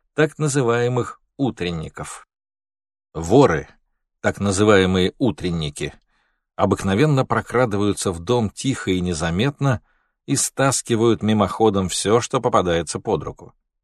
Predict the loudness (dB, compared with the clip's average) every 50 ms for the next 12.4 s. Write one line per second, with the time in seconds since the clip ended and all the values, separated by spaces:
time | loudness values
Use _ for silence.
0 | _ _ _ _ _ _ _ _ _ -2 2 2 2 2 2 2 2 2 2 2
1 | 2 4 4 4 4 2 2 2 2 2 2 2 2 0 -2 -2 0 0 2 2
2 | 2 2 0 -2 -4 -2 -4 -6 -2 0 0 0 0 0 0 -2 -2 -4 -4 -2
3 | -2 -2 -2 -2 -2 -4 -2 0 0 -2 -2 -2 -4 -6 -6 -6 -8 -10 -14 -18
4 | _ _ _ _ _ _ _ _ _ _ _ -6 -4 -4 -4 -2 -2 -2 -2 -2
5 | -2 -4 -4 -4 -4 -2 -2 -4 -4 -4 -4 -2 -2 0 0 0 0 -2 -4 _
6 | _ _ _ _ _ _ _ _ -6 -4 -2 0 0 0 0 0 -2 -4 -4 -4
7 | -4 -2 -2 -2 -2 -2 -4 -6 -6 -8 -8 -10 -8 -2 0 0 0 2 0 0
8 | 0 0 0 0 -2 -4 -4 -2 0 2 2 2 0 -2 -2 -2 -2 0 0 0
9 | 0 0 0 -2 -4 -4 -2 -2 0 0 0 0 -2 -4 -4 -4 -2 -2 -2 -2
10 | -4 -8 -12 _ _ _ _ _ _ _ _ _ -10 -2 2 4 4 2 2 _
11 | _ 0 0 0 0 -2 -4 -4 -2 -2 -4 -4 -4 -4 -4 0 2 2 2 0
12 | 0 -4 -6 -6 -4 -2 -2 -2